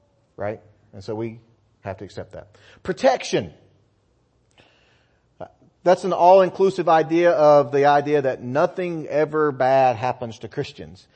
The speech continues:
We all pray for protection. None of us want bad things to happen to us.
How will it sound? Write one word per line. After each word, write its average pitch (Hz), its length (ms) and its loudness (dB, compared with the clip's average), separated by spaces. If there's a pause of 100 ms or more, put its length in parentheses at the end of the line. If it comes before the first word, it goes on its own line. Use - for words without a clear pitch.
(200)
We 180 180 2
all 208 260 8
pray 233 300 2
for 202 120 -4
protection. 160 760 0
None 269 180 6
of 233 140 2
us 214 160 0
want 202 360 2
bad 196 380 2
things 196 320 -2
to 160 80 -2
happen 208 340 -2
to 135 160 -2
us. 101 200 -2